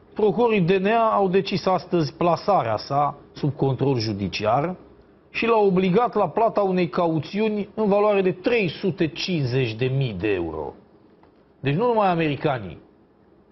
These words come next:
sunt convinși că Rizea este vinovat, altfel n-ar fi trimis textul ăsta.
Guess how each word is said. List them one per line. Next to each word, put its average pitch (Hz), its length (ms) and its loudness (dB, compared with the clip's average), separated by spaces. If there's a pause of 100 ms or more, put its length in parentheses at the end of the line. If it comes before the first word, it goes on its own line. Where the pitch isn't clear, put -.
(300)
sunt 120 260 -6
convinși 127 460 0
că 113 100 -4
Rizea 107 340 -2
este 95 200 -4
vinovat, 92 600 -4 (200)
altfel 104 240 -6
n-ar 110 140 -2
fi - 120 -12
trimis 95 340 -8
textul 85 380 -6
ăsta. - 300 -10